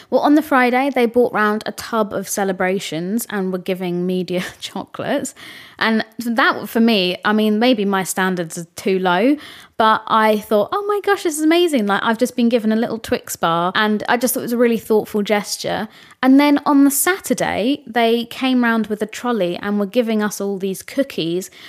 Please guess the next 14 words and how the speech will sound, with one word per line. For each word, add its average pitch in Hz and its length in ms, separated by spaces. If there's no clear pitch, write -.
which 220 160
they 220 160
said 214 240
were 208 140
the 202 100
best 240 360
biscuits - 460
that - 140
you 190 120
could 185 160
buy 185 180
in 180 120
Amsterdam. 185 800
So 220 360